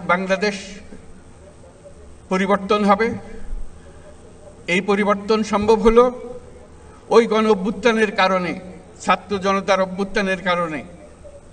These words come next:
সেটার, এটা হলো দ্বিতীয় অংশ। সেটা তারা করেছিল বলেই আজকে আমরা এই সুযোগ পেলাম। আমরা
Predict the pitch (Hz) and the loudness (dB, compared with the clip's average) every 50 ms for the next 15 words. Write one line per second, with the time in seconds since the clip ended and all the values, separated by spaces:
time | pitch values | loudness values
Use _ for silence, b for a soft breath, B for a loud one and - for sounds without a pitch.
0 | - - - - - - - - - - - - - - - - - - - - | -20 -20 -20 -20 -20 -20 -20 -20 -20 -20 -20 -20 -20 -20 -20 -20 -20 -20 -20 -20
1 | - - - - 180 175 202 196 202 208 202 - - - - - - - - 175 | -16 -10 -6 -6 -2 2 4 4 4 4 0 -4 -12 -16 -16 -18 -14 -8 -6 -4
2 | 180 185 214 196 208 208 214 220 196 165 151 196 190 202 202 214 208 202 208 202 | -2 0 0 2 2 2 2 0 0 -2 -2 -4 -4 0 2 2 4 4 2 0
3 | - - - - - - - - - - - - - - - - - - - - | -4 -6 -6 -6 -6 -8 -12 -14 -14 -16 -16 -16 -16 -18 -18 -18 -20 -20 -20 -20
4 | - - - - - - - - - 185 180 220 208 196 208 208 220 214 220 220 | -20 -20 -20 -20 -18 -18 -8 -4 -2 0 2 2 2 4 4 2 2 2 0 0
5 | 220 233 233 220 - 240 240 240 196 214 233 247 269 262 240 233 226 - - 208 | 2 2 0 0 2 4 6 6 6 6 4 4 4 4 4 2 2 0 0 0
6 | 196 196 196 196 202 - 208 196 185 175 - - 170 156 151 131 131 - - - | 0 0 0 -6 -6 -6 -6 -6 -6 -8 -8 -6 -6 -4 -4 -6 -6 -10 -14 -16
7 | - - - - - - - - - - - - - - - - - - - - | -18 -18 -18 -18 -18 -18 -20 -20 -20 -20 -20 -20 -20 -20 -20 -20 -20 -20 -20 -20
8 | - - - - - 160 180 190 202 202 202 196 196 | -20 -20 -16 -8 -4 -4 0 4 4 4 4 4 0